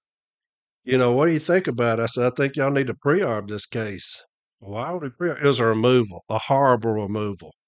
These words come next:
And, uh, she's like, "Pre-arb it?" It's like, "Why would we pre-arb it?" I said, "'Cause you're gonna lose it." She looks at me, she's like, "We're gonna lose it? What are you talking about?" I said, "You're gonna lose it." "Well, how are we gonna lose it?"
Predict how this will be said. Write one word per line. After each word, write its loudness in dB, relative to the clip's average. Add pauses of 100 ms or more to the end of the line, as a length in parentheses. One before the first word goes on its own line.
(720)
And, 2
uh, -6
she's -10
like, -10
"Pre-arb -2
it?" -12 (720)
It's -20
like, -14
"Why -2
would -2
we 0
pre-arb -2
it?" -20
I -6
said, -4
"'Cause -4
you're -6
gonna 0
lose 0
it." -12 (1800)
She -6
looks -4
at -4
me, -2
she's -10
like, -10 (300)
"We're -8
gonna -6
lose -12
it? -12
What -8
are -6
you -8
talking -6
about?" -14 (100)
I -10
said, -8
"You're -2
gonna 0
lose -6
it." -16 (600)
"Well, -4
how 0
are -4
we -2
gonna 2
lose 2
it?" -6